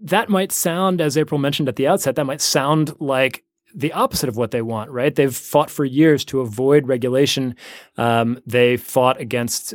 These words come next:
Europe's General Data Protection Regulation, the G D P R. Now, why are they in favor of it? Well, the story does a great job of explaining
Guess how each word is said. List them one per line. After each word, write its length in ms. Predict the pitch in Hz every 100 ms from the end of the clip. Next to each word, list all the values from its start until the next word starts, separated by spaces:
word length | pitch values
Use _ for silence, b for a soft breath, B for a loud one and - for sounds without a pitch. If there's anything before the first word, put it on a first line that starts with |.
| -
Europe's 500 | 120 131 147 151 -
General 440 | 123 127 123 123
Data 260 | 113 123 120
Protection 480 | 110 - 135 165 131
Regulation, 480 | 131 135 131 -
the 80 | 135
G 140 | 107 113
D 80 |
P 200 | 110 113
R. 320 | 113 131 135 131 B B B
Now, 480 | 123 127 135 143 143
why 300 | 156 127 135
are 100 | 139
they 140 | 127 123
in 80 |
favor 360 | 117 208 220 185
of 140 | 165
it? 140 | 165 -
Well, 280 | 156 170 180
the 100 | 175
story 320 | - 220 233
does 160 | 208 175
a 60 |
great 320 | 143 123 143 147
job 300 | 135 123 127
of 120 | 110
explaining 640 | 110 - 190 180 151